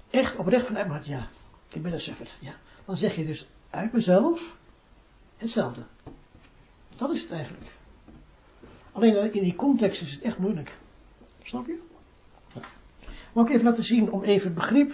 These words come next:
te kweken voor, eh, het vertaalteam van, eh, Ebenezer.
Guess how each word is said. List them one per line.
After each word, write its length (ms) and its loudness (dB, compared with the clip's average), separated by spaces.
te 120 -18
kweken 360 4
voor, 360 -6
eh, 300 -2
het 120 -10
vertaalteam 520 2
van, 320 -2
eh, 140 -4
Ebenezer. 680 0